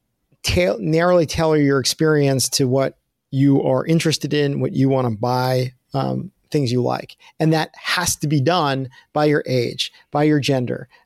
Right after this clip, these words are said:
by potentially your national origin. And that works in the advertising context, no problem. But when it comes to people's livelihood and their opportunities to succeed, it doesn't work. And I know that was a very public example,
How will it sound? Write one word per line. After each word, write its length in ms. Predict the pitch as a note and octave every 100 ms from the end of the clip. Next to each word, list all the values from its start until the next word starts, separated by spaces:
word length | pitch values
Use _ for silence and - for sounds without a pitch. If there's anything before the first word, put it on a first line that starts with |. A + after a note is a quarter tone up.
| -
by 220 | D3+ D3+
potentially 720 | - - D3 - C#3+ C3+ C3 -
your 440 | C#3 C3 B2+ - _ _
national 480 | C#3+ C#3+ C3 - C3+ -
origin. 600 | C#3+ C#3+ B2 A#2+ A#2+ A#2 - _ -
And 360 | E3 D#3+ D3+ - -
that 200 | G3 G3+
works 480 | A3 A3 - - - -
in 120 | F3
the 100 | E3
advertising 500 | E3 C#3+ C#3+ B2 B2+
context, 720 | B2 C3 - - - - - _ -
no 220 | D3 E3+
problem. 300 | - C3 B2+
But 100 | C#3+
when 140 | E3
it 80 | E3
comes 280 | - F#3+ E3
to 320 | - D3+ C3+ - _ _ -
people's 540 | - D3+ C#3+ B2 - -
livelihood 680 | C#3+ D3 D3 B2 C#3 C3+ -
and 100 | C3+
their 160 | C3 C#3+
opportunities 760 | C#3+ B2+ - E3+ D#3 C#3 B2+
to 120 | - B2
succeed, 580 | - A#2 - D3 C3+ D#3
it 120 | -
doesn't 320 | A3 F3 D3
work. 220 | C3 C3
And 100 | C#3
I 40 | C#3
know 140 | D#3
that 160 | D#3+ D3
was 100 | C3+
a 60 |
very 220 | B2+ C#3+
public 300 | C#3 C#3 C#3
example, 600 | C3+ A#2 B2 A2 B2+ B2